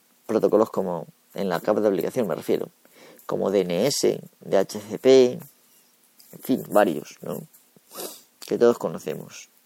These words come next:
También funciona con, con algo parecido a U D P,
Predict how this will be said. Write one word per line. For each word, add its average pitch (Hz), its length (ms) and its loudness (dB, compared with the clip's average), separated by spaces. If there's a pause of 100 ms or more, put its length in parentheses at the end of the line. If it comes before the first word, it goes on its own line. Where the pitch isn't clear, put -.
(2000)
También 131 320 2
funciona 151 520 4
con, 92 680 0 (1600)
con 107 160 6
algo 123 200 8
parecido 127 340 8
a - 20 10
U 123 40 10
D 127 120 10
P, 151 260 6